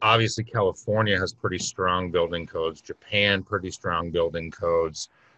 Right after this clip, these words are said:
Um, uh, Peru, pr-, actually pretty strong building codes as well. Um, but, you know, other places around the earth do not have such strong building codes. You know, Haiti, Mexico City, stuff like that. And we'll see,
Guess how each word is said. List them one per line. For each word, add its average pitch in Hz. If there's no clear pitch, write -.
Um, 80
uh, 78
Peru, 101
pr-, -
actually 90
pretty 90
strong 87
building 85
codes 82
as 78
well. 101
Um, 90
but, 151
you 156
know, 143
other 165
places 131
around 120
the 117
earth 110
do 110
not 101
have 90
such 90
strong 92
building 117
codes. 78
You 80
know, 80
Haiti, 90
Mexico 90
City, 90
stuff 92
like 90
that. 90
And 110
we'll 135
see, 117